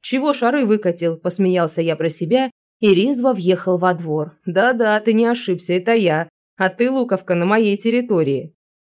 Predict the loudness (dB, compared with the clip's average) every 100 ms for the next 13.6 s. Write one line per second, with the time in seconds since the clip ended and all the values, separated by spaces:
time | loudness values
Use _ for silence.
0 | _ _ -4 0 2 2 0 -2 0 2
1 | 2 0 0 0 2 0 0 0 0 0
2 | 0 0 0 0 0 0 -2 -2 -4 0
3 | -2 0 -2 -2 0 -2 -2 _ -4 -2
4 | 0 0 2 0 0 2 2 0 -2 0
5 | 2 0 0 0 0 -2 0 0 2 0
6 | 0 0 0 0 -4 -4 -6 -4 -4 -8
7 | _ _ _ -2 0 2 0 -4 _ _
8 | -4 -2 -2 0 0 0 -2 -4 -12 _
9 | _ _ _ _ 0 0 0 0 2 0
10 | 0 -2 0 0 0 0 -2 -4 0 0
11 | 2 2 4 2 0 -4 -8 -16 _ _
12 | _ -6 -2 0 0 0 0 2 2 2
13 | 0 0 0 0 -4